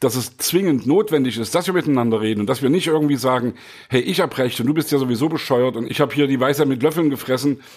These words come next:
und du hast gar keine Ahnung und bist völlig in irgendeiner Verschwörungsfalle.“ Also wir sehen's ja gerade bei den ganzen Corona-Protesten, ja. Wir wissen alle, wie wir dazu stehen. Ich in meiner Bubble, ich hab Leute, die eben sagen,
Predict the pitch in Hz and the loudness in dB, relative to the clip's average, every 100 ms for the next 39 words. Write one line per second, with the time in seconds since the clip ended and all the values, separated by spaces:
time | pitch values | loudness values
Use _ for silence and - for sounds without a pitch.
0 | - 123 139 147 - 147 143 143 123 127 | -8 -2 2 2 0 -2 0 0 0 2
1 | 170 151 135 143 - 156 151 147 127 151 | 2 2 0 -4 -2 0 0 0 2 2
2 | 147 147 131 127 147 185 147 - 110 101 | 2 0 0 0 0 0 -2 0 0 -2
3 | 90 117 117 170 151 127 127 160 151 147 | -2 -2 0 2 0 0 0 0 0 0
4 | 139 139 139 131 135 - 131 120 208 180 | 2 0 0 0 0 0 0 2 0 0
5 | - 120 113 104 - - 123 98 131 - | 0 -4 -2 -4 -4 -2 0 0 -4 -8
6 | - - - 123 131 160 175 170 147 143 | -20 -20 -6 0 0 0 0 0 2 2
7 | 170 185 - 170 185 196 220 - 170 160 | 2 0 -4 -4 0 0 -2 -2 0 2
8 | 139 151 147 151 151 131 147 135 151 156 | 4 4 2 2 0 0 0 2 2 0
9 | 147 147 135 135 135 135 135 | 2 2 2 2 2 0 -2